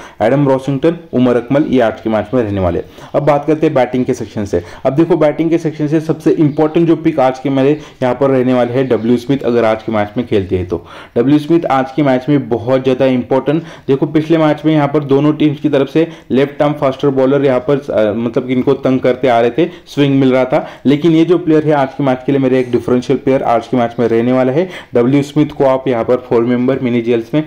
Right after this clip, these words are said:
आज try कर सकते हो, और अगर second batting आती है तो इसको जीएल में captain भी बना सकते हो W Smith को, ये जरूर ध्यान में रखना। और यहाँ पर मैं आपको बता देता हूँ कि Quetta ग्लैडिएटर्स की तरफ से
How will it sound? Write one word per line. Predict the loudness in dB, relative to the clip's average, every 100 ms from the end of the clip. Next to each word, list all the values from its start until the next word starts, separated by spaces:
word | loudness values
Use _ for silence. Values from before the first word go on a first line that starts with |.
| -6 -6 -4
आज | -4 -2
try | 0
कर | 0 -2
सकते | -2 0 0
हो, | 0 -4 -2
और | 0
अगर | 0 0 0 0 0
second | 0 0 2 2
batting | 2 0 2
आती | 0 0
है |
तो | -2
इसको | -4 -2 -2
जीएल | 2 2 2
में | 0
captain | -2 -2 0 0
भी | 0
बना | 0 -2
सकते | -2 -2 -2
हो | -2 -6 -4
W | -2 2 0
Smith | 0 -4
को, | 0 0
ये | 2
जरूर | 2 2
ध्यान | 2 2
में | 0
रखना। | 0 -2 -2 -8 0
और | 2 4 2
यहाँ | 0 0
पर | 0 0
मैं | 0
आपको | 0 0
बता | 0 0
देता | 0 0
हूँ | 0
कि | -2
Quetta | 0 0 2 0
ग्लैडिएटर्स | 2 2 2 0 -2 -2
की | 0
तरफ | 2 0
से | 0